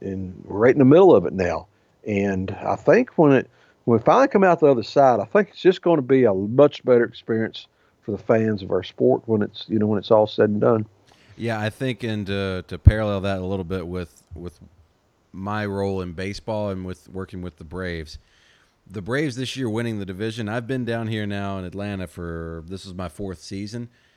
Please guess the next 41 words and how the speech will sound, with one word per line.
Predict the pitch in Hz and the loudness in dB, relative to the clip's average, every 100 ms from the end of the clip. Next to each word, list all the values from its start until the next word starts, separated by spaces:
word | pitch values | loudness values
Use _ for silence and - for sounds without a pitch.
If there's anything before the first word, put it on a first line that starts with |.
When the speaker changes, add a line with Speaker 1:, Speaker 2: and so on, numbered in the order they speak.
| _ - | _ -12
Speaker 2:
And | 101 | -8
when | 110 | -6
I | 131 | -6
started | - 123 131 147 135 | -6 -2 -2 -2 -6
was | 107 90 | -8 -8
the | 92 | -8
very | 87 113 113 | -6 -6 -6
beginning | 95 90 110 104 | -8 -8 -8 -6
of | 95 85 | -8 -8
a | 92 | -10
quote-unquote | 87 104 98 95 92 - 98 92 | -10 -10 -8 -8 -12 -12 -10 -10
rebuild | 85 98 107 85 82 76 - | -10 -8 -8 -8 -8 -10 -14
for | 82 | -12
the | 85 | -10
Atlanta | 85 87 82 | -8 -8 -10
Braves, | 71 85 73 78 85 | -10 -10 -10 -14 -10
right? | 87 98 - | -10 -10 -12
So | 98 87 | -14 -12
the | 85 | -10
big | 101 123 | -10 -6
league | 131 98 | -8 -6
team | 120 101 | -8 -6
wasn't | 101 113 98 | -6 -8 -8
very | 113 110 | -8 -8
good, | 92 104 104 90 | -8 -8 -8 -10
but | 90 | -14
they're | 92 90 | -12 -10
refueling | 98 113 - 113 113 107 98 | -10 -12 -12 -10 -8 -8 -8
the | 87 | -8
minor | 98 107 104 | -8 -6 -6
leagues | 98 98 95 90 - | -6 -4 -6 -8 -12
and | 80 | -14
draft | 101 107 98 | -10 -10 -10
picks | - 95 90 - | -12 -12 -12 -16
and | 87 | -14
all | 95 92 | -12 -12
that | 95 | -14
kind | - 98 95 | -16 -16 -18
of | |
stuff. | - 98 104 - | -16 -14 -14 -14
And | 95 95 87 | -12 -12 -12